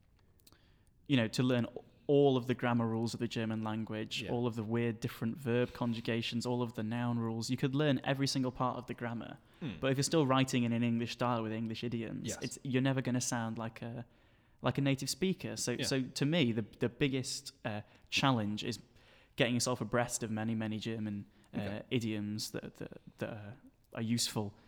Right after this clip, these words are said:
Speaker 1: uh, to your context, and have it, and that, uh, that can only really come from having experience speaking the language a lot, and maybe
Speaker 2: Yeah.
Speaker 1: even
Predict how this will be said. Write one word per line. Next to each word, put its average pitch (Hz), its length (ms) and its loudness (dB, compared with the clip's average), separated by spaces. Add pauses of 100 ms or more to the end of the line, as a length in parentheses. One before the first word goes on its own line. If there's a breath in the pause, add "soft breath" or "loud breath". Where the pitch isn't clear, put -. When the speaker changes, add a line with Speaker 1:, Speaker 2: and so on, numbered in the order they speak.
(300 soft breath)
Speaker 1:
uh, 101 300 -8
to - 100 -6
your 113 160 0
context, - 640 -4
and 110 160 -4
have 120 220 -2
it, - 80 -8 (400 soft breath)
and 131 180 6
that, - 140 2
uh, 160 160 6
that 180 300 2
can 156 140 2
only 156 200 2
really 135 340 2
come 117 380 0
from 107 520 -2 (500)
having 117 220 0
experience 117 560 0
speaking 117 300 -2
the 107 100 -4
language 110 300 -4
a 110 40 -6
lot, 110 240 -2
and 113 80 -2
maybe 110 220 -4
Speaker 2:
Yeah. 98 80 -2
Speaker 1:
even 113 260 -6